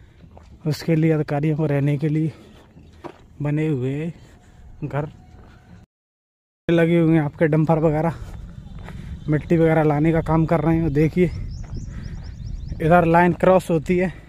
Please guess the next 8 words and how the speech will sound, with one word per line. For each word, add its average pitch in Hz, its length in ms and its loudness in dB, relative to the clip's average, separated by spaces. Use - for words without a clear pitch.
आपकी 160 320 -4
चंबल 185 340 0
हाईवे 160 380 0
से। 226 160 -8
इधर 165 220 2
ये 170 140 0
आपके 165 280 -2
रास्ते, 165 380 -2